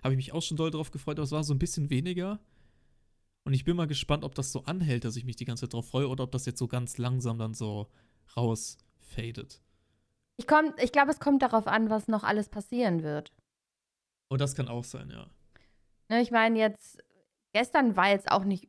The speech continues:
Speaker 2: übelst spannend, ähm, f-, find ich. Also im Gegensatz zu den letzten Folgen fand ich die von gestern, das war die Fackel-Challenge,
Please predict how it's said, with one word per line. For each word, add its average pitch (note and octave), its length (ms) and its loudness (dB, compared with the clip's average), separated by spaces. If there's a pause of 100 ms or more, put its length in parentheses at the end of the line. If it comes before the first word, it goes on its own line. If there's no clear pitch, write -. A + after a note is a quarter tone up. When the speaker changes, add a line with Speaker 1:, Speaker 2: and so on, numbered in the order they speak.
Speaker 2:
übelst C4+ 1040 -2
spannend, C#4 800 2 (680)
ähm, G#3+ 720 6
f-, - 220 -10 (120)
find B3 260 6
ich. C4 240 4
Also G3+ 160 6
im G#3 100 4
Gegensatz G3+ 440 -2
zu G3 80 -8
den F#3 120 0
letzten G3 400 -2
Folgen A3+ 420 2
fand G3+ 240 -4
ich G3+ 140 -10 (120)
die G#3+ 200 0
von F#3+ 300 -4
gestern, A#3+ 640 2 (380)
das G3+ 160 -2
war G#3 380 6
die G3+ 300 -2
Fackel-Challenge, D4+ 760 2